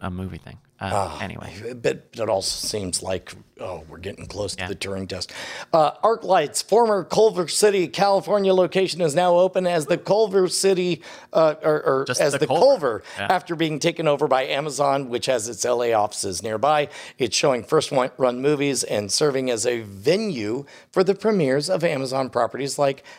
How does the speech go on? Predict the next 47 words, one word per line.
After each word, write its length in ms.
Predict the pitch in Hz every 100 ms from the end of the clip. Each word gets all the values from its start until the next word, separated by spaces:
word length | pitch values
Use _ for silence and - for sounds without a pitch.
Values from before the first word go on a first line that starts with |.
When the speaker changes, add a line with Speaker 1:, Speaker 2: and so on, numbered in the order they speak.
| -
Speaker 2:
uh, 80 | 233
Daisy 580 | 175 165 196 185 175 165
Jones 520 | 143 151 143 151 175
and 200 | - 156
the 40 | 151
Six. 460 | - 123 139 147 - - -
Speaker 1:
Oh. 120 | -
Speaker 2:
Hmm, 720 | 269 269 254 214 160 127 107 92 466
that 160 | 381 220
seems 240 | 247 226
like 160 | 202 196
a 60 | 202
good 200 | 220 202
way 180 | 220 202
to 240 | 208 175 - - _ _
qualify 720 | - 220 202 202 190 202 190
for 320 | 175 180 160 - - -
Oscars. 1080 | 180 185 - 147 110 90 82 - - - - _ -
Speaker 1:
Well, 240 | - 120 104
and, 300 | 104 107 101
and 160 | 117
we've 160 | 107 113
seen 220 | - 120
that 240 | 110 98 _
Netflix 460 | 127 117 - 127 -
bought, 340 | 107 104 -
uh, 500 | 107 101 98 98 98 -
uh, 180 | 98 95
bought, 400 | 95 95 - -
uh, 140 | 98
The 120 | 95 98
Egyptian, 560 | 98 - - 196 202
I 80 | -
think, 220 | 190 226
a 60 | 208
while 200 | 208 214
ago. 80 | 208
I 60 | 156
mean, 140 | 143
Netflix 180 | 143 160
Speaker 2:
Yeah. 100 | 101
Speaker 1:
has 60 | 92
been 80 | 120
buying 240 | 120 117
theaters 320 | 120 110 104
as 100 | 101
well. 280 | 107 107 98